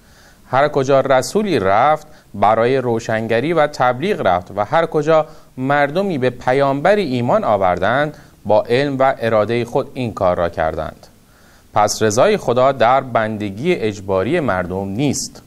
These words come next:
وی با اشاره به غصب غیرقانونی مسجد یکی از طلاب خود توسط سپاه فرمود:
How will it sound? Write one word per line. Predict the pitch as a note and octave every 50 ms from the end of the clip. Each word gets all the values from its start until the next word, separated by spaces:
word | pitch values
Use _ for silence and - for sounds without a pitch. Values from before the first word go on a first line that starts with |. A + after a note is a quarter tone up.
| - _ _ _ _ _ _ _ _ _ _ _ - - - - - - - - - -
وی | G3 G3+ G3+
با | F#3 F#3+
اشاره | F#3+ F#3+ F3+ F#3+ F3 E3+ F3+
به | E3+ E3+
غصب | - - D#3+ F3 F3 - F3+
غیرقانونی | D#3+ D#3+ D#3+ D3+ D3+ C#3 C#3+ C#3+ D3 C#3+ D3 D#3 D#3+
مسجد | D#3+ D3+ C#3 B2+ B2+ - D3 C#3+ D3+
یکی | D3 D3 D3+ D3 D3 D#3
از | D3 D3+ D3+ -
طلاب | - C#3 C3 B2 A#2+ C3 D#3 E3 F3
خود | E3 - D#3+ D#3
توسط | - D3 B2 B2 B2 A#2+ - C3+ C3 D3+
سپاه | C#3+ - - C3 B2 - C3+ C3 C#3+ C#3
فرمود: | - B2+ A#2 A2+ A2 A#2 C3+ E3 F#3 F3+ F3+